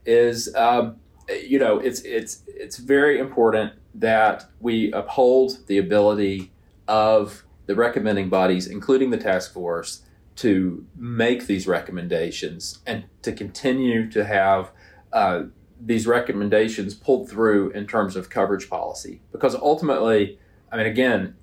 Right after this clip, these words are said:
if a provider can't clearly say to a patient, you know, "I recommend this for you," you know, if,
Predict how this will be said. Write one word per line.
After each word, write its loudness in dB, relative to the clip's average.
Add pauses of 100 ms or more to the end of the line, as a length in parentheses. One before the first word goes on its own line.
if -2
a 4
provider 0
can't -4
clearly 2
say 2
to -4
a 2
patient, -2 (400)
you -6
know, 0
"I 0
recommend 0
this 0
for -4
you," -14 (560)
you -2
know, 0
if, -6